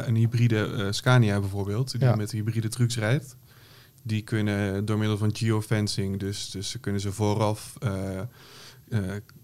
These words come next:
Speaker 1: kan de planner of, of de wagenparkbeheerder kan vooraf al een, een locatie ingeven van, nou, oké, als je chauffeur daar langs rijdt, dan moet de dieselmotor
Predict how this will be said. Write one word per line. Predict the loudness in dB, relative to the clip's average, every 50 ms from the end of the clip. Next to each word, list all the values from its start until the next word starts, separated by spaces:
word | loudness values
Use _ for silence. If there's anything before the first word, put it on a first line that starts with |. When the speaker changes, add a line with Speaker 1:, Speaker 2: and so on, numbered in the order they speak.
| -18 -6
Speaker 1:
kan | -2 0 0
de | 0
planner | 2 2 2 4 4 4 2 2 0
of, | -2 -6 -8
of | -10 -10 -6
de | -6 -4
wagenparkbeheerder | 0 0 0 0 0 0 -2 -2 0 0 2 2 2 2 0
kan | 0 0 0 0
vooraf | 2 2 2 2 2 2 0
al | 0 0 2 2 0 0
een, | 0 0 0 0 0 0
een | 0 0 0 0
locatie | 0 0 0 2 2 2 2 2 0 2
ingeven | 2 2 4 4 2 2 2
van, | 2 2 2
nou, | 2 2 0
oké, | -2 -2 0
als | -2 -2 -2 -4
je | -6
chauffeur | -6 -2 0 0 2
daar | 4 2 2 2
langs | 2 2 2 0
rijdt, | 2 0 0 0 0 -2 -2 -2
dan | 0 2 4
moet | 4 4 4
de | 2 -4 -4 0
dieselmotor | 0 0 2 4 4 4 4 4 2 0 0 0 -2